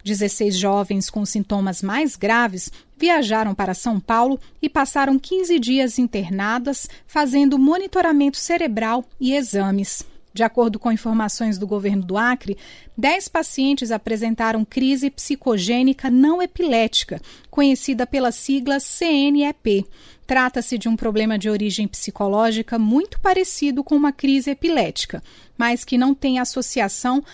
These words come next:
a descargas elétricas da epilepsia. Outras duas jovens, que são irmãs, foram diagnosticadas com um tipo de epilepsia de origem genética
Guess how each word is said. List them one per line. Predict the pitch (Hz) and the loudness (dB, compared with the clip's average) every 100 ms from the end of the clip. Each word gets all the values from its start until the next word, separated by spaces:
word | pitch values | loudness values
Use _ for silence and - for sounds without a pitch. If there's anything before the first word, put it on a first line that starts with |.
| - 269 | -10 -4
a | 233 | -2
descargas | 226 - 254 240 233 220 | -2 -2 -2 -2 -4 -2
elétricas | 233 226 240 - 269 262 233 202 | -2 0 -2 -4 -6 -4 -4 -2
da | 233 285 | -2 -2
epilepsia. | 320 302 302 - - - 175 160 - - - - | -2 -2 -2 -2 -4 -4 -4 -6 -10 -20 -14 -4
Outras | 226 202 202 180 | -2 -2 -4 -2
duas | 214 311 285 | 0 0 0
jovens, | 220 233 311 254 175 - | 2 4 4 0 -6 -6
que | 202 | -6
são | - 220 | -4 0
irmãs, | 285 240 233 269 320 | 0 2 2 2 0
foram | - 269 262 262 | -2 0 2 2
diagnosticadas | 262 247 247 226 - 240 233 226 226 226 | 2 0 0 0 -4 -2 0 0 -2 -4
com | - 262 | 0 2
um | 262 | 4
tipo | 262 - 269 269 226 | 2 -2 -2 -2 -2
de | 240 247 | 0 0
epilepsia | 285 254 240 220 - - 285 | 0 0 -2 -2 -6 -2 0
de | 240 269 | 0 0
origem | 254 240 226 208 | 2 0 0 -2
genética | - 208 214 262 - - 302 | -2 -2 -2 -2 -4 -4 -6